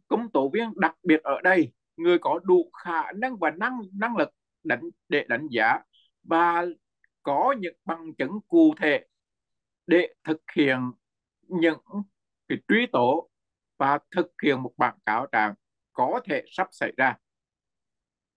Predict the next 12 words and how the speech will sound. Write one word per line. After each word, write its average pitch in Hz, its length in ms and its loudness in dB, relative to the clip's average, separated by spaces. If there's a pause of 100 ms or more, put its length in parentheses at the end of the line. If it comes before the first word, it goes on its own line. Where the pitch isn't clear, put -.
(560)
Vì 190 160 2
những 180 160 0
cái 160 120 -4
công 240 200 0
việc 165 200 6 (720)
mà 165 720 0 (920)
cựu 180 300 4
Tổng 127 160 -16
thống 147 100 -16
Donald 208 200 -14
Trump 196 240 -6
làm 139 280 0